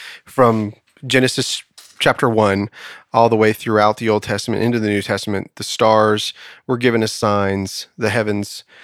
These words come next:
uh, were for us to be able to read and to know. So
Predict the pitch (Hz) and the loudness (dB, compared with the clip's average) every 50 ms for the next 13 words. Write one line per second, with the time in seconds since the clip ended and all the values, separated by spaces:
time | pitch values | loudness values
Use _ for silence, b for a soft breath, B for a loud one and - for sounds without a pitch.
0 | B B B B - 117 110 113 117 123 120 110 - - 117 110 107 - - - | B B B B -8 -6 -6 -6 -4 -4 -6 -4 -2 0 0 0 -2 -4 -6 -4
1 | 120 104 101 98 95 113 131 135 123 113 107 - - 110 113 110 101 95 98 101 | -4 -4 -4 -4 -6 -4 -4 -4 -4 -4 -6 -8 -4 -2 0 0 0 0 -2 -4
2 | 104 _ _ _ _ _ _ _ _ _ _ _ _ _ _ _ _ _ _ _ | -8 _ _ _ _ _ _ _ _ _ _ _ _ _ _ _ _ _ _ _
3 | _ _ - - - - 156 135 123 117 113 110 107 | _ _ -20 -16 -8 -2 2 2 4 4 2 0 -4